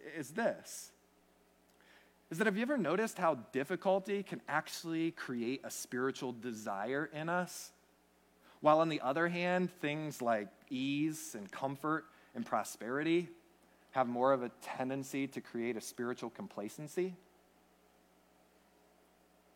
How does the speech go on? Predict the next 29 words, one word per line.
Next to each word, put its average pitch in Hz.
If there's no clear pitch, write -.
See, -
we 151
have 180
a 170
God 131
who's 127
wanting 143
us 127
to 160
lean 135
in, 117
to -
hear 170
him, 120
experience 156
him, 98
get -
close -
to 143
him. 87
A 120
God 180
who 156
wants 143
us -
to -
be 127
the 127
pursuers -